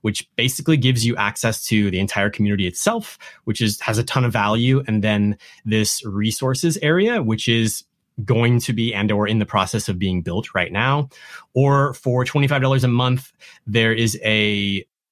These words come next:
an added benefit of having office hours with me. So you get, like, these one-on-one fifteen-minute chunks of time each week available. I have basically an hour set up in my calendar where four people, you know, can book in time.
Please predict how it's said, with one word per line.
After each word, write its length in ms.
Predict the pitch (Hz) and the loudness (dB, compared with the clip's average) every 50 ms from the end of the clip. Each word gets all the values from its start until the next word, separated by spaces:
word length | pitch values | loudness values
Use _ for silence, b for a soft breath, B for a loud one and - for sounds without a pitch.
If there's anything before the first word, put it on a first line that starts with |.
| _ _ - | _ _ -4
an 120 | 110 104 - | -4 -2 -2
added 240 | 113 117 117 117 107 | 0 0 0 0 0
benefit 460 | - 107 101 117 120 - - 156 147 - | 0 2 0 0 0 0 0 0 0 0
of 140 | 110 104 98 | -2 -2 -2
having 640 | - 104 101 101 98 95 101 101 95 98 98 95 - | -2 0 0 0 0 0 0 0 0 0 -2 -2 0
office 360 | - 104 101 - 131 120 - | 0 0 0 0 0 0 0
hours 340 | 107 113 123 127 131 131 - | 0 -2 0 0 0 0 -2
with 100 | 107 - | -2 0
me. 240 | 110 113 143 208 208 - | 2 2 4 2 2 0
So 120 | - 123 | -2 0
you 60 | 110 98 | 0 0
get, 120 | 104 - | 0 0
like, 140 | 104 95 - | -2 -2 0
these 180 | 110 98 87 | -2 -2 -2
one-on-one 680 | 90 87 95 101 104 101 104 101 95 92 98 101 101 98 | -2 0 0 2 2 2 2 2 2 2 2 2 2 0
fifteen-minute 640 | - 107 101 - - 107 104 98 98 101 98 95 - _ _ | 0 -2 -4 -2 0 2 2 4 2 2 0 -2 -4 _ _
chunks 320 | - - 107 104 101 - - | -6 -2 -2 -2 -2 -2 -4
of 80 | 90 | -6
time 360 | - - 98 95 98 110 117 - | -6 -4 -2 -2 0 0 0 0
each 260 | 107 107 104 - - | -2 -2 -2 -4 -2
week 260 | 98 98 127 135 - - - | 0 0 0 0 -2 -6 -8
available. 560 | 110 104 104 107 123 143 165 196 208 196 - B B B B B B B B B B B | -4 0 2 2 2 2 2 2 0 -2 -4 B B B B B B B B B B B
I 80 | B 117 | B -2
have 240 | 110 107 104 92 - _ - - _ | 0 -2 -2 -4 -8 _ -20 -12 _
basically 340 | - 113 104 - - - 104 | -4 -4 -4 -4 -2 -2 -2
an 60 | 98 | 0
hour 300 | 92 90 90 85 92 98 | 0 -2 -2 -2 -2 -2
set 160 | - - 107 92 | -2 0 -2 -2
up 80 | - | 0
in 60 | 98 92 | 0 -2
my 100 | 90 95 | -2 -2
calendar 400 | - 156 165 165 156 147 139 127 | -2 -2 0 0 2 2 2 2
where 220 | 98 95 92 87 | 2 0 0 -2
four 260 | - - 110 107 104 | -2 -2 -2 0 0
people, 420 | - - 104 - - 92 92 92 95 - | 0 -2 -2 -2 -2 -2 -2 -2 -2 -4
you 100 | 98 95 | -6 -6
know, 140 | 90 92 92 | -4 -6 -6
can 180 | - - 95 | -4 -4 -2
book 220 | 85 101 98 - 92 | -2 -2 -2 -2 -2
in 140 | 87 87 - | -2 -2 -2
time. 420 | - 120 117 120 123 120 117 113 | 0 0 0 2 2 0 0 -2